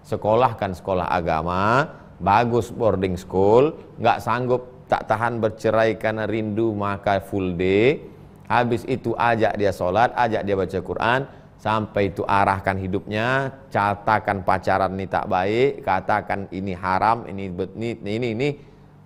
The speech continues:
Doa malam-malam, jaga hatinya ini ya Allah, supaya jangan sampai dia pakai sabu, supaya jangan. Tadi sore saya baca di Instagram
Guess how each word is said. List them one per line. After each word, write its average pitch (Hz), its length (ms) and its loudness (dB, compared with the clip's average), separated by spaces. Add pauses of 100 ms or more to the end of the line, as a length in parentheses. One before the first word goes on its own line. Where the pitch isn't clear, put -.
(540)
Doa 127 640 4
malam-malam, 92 720 -6
jaga 104 400 0
hatinya 101 480 -4
ini 101 160 -4
ya - 80 -6
Allah, 104 1120 4
supaya 101 240 0
jangan 101 240 -2
sampai 98 240 0
dia 101 160 2
pakai 98 240 0
sabu, 101 560 2 (320)
supaya 101 160 0
jangan. 107 200 -2 (120)
Tadi 147 160 6
sore 170 320 6
saya 156 160 6
baca 151 400 4
di 139 160 2
Instagram 117 480 0